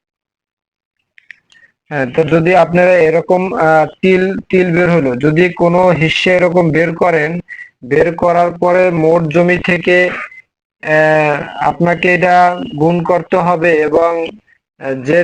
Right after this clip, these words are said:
তিলের যে, আহ, হিস্সা আছে, যেমন তিলের হিস্সা যেটা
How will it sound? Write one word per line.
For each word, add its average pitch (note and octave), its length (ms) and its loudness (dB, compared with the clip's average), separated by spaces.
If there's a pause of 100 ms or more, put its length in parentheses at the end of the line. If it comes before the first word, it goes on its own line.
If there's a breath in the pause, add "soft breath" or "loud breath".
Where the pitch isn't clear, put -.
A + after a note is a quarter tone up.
(140)
তিলের E3+ 440 0
যে, F3+ 420 2 (260)
আহ, C#3+ 240 0
হিস্সা D3+ 540 0
আছে, F3 320 0
যেমন E3 320 0
তিলের E3+ 360 0
হিস্সা F3 540 0 (140)
যেটা D3 240 -2